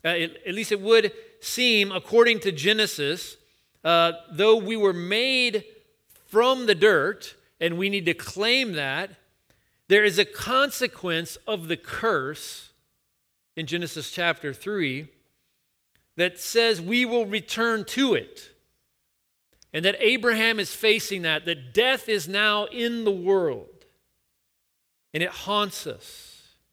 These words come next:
I don't know if you ever thought about that before, but according to the book of Genesis, we came from the dirt, but death was not a part of the garden.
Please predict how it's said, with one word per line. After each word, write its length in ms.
I 60
don't 100
know 60
if 80
you 80
ever 120
thought 280
about 220
that 160
before, 320
but 180
according 520
to 140
the 80
book 180
of 60
Genesis, 480
we 120
came 440
from 200
the 80
dirt, 380
but 220
death 320
was 180
not 160
a 40
part 400
of 240
the 80
garden. 420